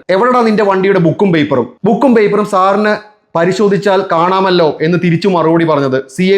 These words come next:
പ്രതാപചന്ദ്രനെ ചൊടിപ്പിച്ചു. പിന്നെ അവിടെ നടന്നത് നിലത്തിട്ട് ചവിട്ടുക,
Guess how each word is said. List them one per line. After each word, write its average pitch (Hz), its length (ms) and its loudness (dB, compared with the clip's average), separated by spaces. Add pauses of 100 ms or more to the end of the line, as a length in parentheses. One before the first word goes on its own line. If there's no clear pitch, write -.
പ്രതാപചന്ദ്രനെ 151 680 0 (200)
ചൊടിപ്പിച്ചു. 147 440 0 (240)
പിന്നെ 214 320 2
അവിടെ 180 280 2
നടന്നത് 151 480 0 (120)
നിലത്തിട്ട് 165 560 0
ചവിട്ടുക, 151 680 0